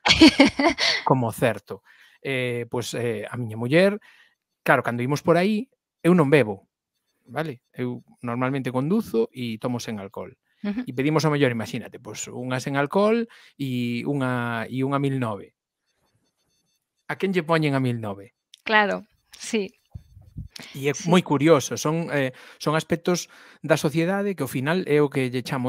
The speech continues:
Speaker 2: eu a presión so-, a presión social, no? Eh, estás moitas veces sometido a iso. Cando, polo que seña, paga ela, porque ela ten cartos e eu levo a carteira baleira, a volta póñeme a min diante sempre.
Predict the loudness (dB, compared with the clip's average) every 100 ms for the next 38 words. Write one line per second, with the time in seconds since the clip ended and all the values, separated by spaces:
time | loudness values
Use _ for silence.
0 | -2 -2 -2 -2 -2 -4 -4 -4 -4 -4
1 | -4 -4 -4 -2 -2 -2 -6 -8 -10 -12
2 | -12 -6 -2 -2 -2 -2 -2 -2 -2 -2
3 | -2 -4 -2 -4 -6 -10 -18 -20 -20 -14
4 | -4 -2 0 0 0 0 0 0 0 -6
5 | -2 0 -2 -6 -14 _ _ _ -2 0
6 | 2 0 0 0 -2 -6 -14 _ _ _
7 | _ _ _ _ -10 -10 -8 -6 -6 -4
8 | -4 -2 -4 -6 -12 -12 -6 -2 -2 -2
9 | -4 -4 -4 -4 -4 -6 -4 -2 0 0
10 | 2 2 -2 -6 -12 _ _ _ _ _
11 | _ _ _ _ -4 0 0 0 -2 -2
12 | -2 -4 -4 -4 -4 -10 -14 -18 -20 -20
13 | -20 _ _